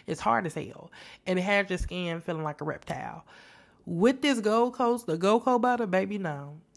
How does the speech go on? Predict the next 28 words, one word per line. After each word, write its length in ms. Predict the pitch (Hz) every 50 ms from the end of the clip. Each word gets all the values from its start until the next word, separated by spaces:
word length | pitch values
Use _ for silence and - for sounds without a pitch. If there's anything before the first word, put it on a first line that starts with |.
| - -
I'm 180 | 196 220 247
soft. 600 | 247 - - 190 170 170 175 190 190 196 - - - _ _ _ _ _ _ _ _ _ _ _ _ -
I'm 100 | 160 160
soft 300 | - - 175 175 175 -
as 140 | 190 170 190
a 40 |
baby's 300 | 185 190 185 190 202 190
ass. 300 | - 165 160 160 160 160
I'm 140 | - 170 170
just 200 | 160 180 175 -
saying, 280 | - 185 165 160 160 160 - _ _ _ 160
go 200 | 151 - 160 165
ahead 280 | 170 170 170 160 160 160
and 80 | 160
grab 300 | 156 151 139 139 147 -
some. 300 | - - - - - - - 170 - _ _ _ - - - - - - - _ _
So 240 | - - - 220 202
we 80 | 220
wanna 220 | 220 226 226 220 214
thank 280 | - 247 254 247 226
Gold 300 | - - 165 165 170 -
Coast 280 | - - 180 175 175 -
Skin 280 | - - 202 180 170 175
Co-, 260 | - - - 180 175 - - - -
Company 560 | - - 190 185 - 190 202 208 220 226 233 226 226 _ -
for 180 | 196 185 185
being 340 | 175 180 185 185 185 180 180 -
our 420 | - 175 170 165 165 175 175 170